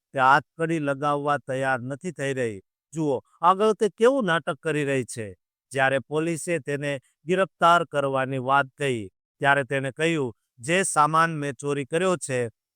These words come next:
જેના પૈસા ચૂકવ્યા વિના બહાર નીકળી રહી હતી, તેનાથી હું થોડો વધારે સામાન ખરીદી લઉં છું." પોલીસે ન માની. પોલીસ કહી રહી છે કે, "અમે તમને ગિરફ્તાર કરીશું." પછી તે કહે છે,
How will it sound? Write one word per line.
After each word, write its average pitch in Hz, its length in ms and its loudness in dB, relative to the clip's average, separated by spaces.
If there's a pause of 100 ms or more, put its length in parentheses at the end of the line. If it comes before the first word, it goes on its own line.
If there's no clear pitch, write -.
જેના 156 300 0
પૈસા 165 460 -2
ચૂકવ્યા 202 460 0
વિના 170 260 -2
બહાર 139 380 2
નીકળી 143 340 -6
રહી 175 220 2
હતી, 190 320 -2 (320)
તેનાથી 165 380 0
હું 180 260 -2
થોડો 180 440 2 (240)
વધારે 160 400 2
સામાન 180 440 -2
ખરીદી 180 380 -2
લઉં 170 300 0
છું." 107 180 -10 (360)
પોલીસે 170 560 0
ન 131 200 -4
માની. 165 480 -2 (340)
પોલીસ 156 400 -4
કહી 151 180 0
રહી 170 180 0
છે 139 340 -4 (320)
કે, 143 60 -2
"અમે 151 280 0
તમને 156 420 -2
ગિરફ્તાર 170 640 2
કરીશું." 151 520 -4 (360)
પછી 175 300 -2
તે 156 220 -2
કહે 160 280 4
છે, 123 320 -4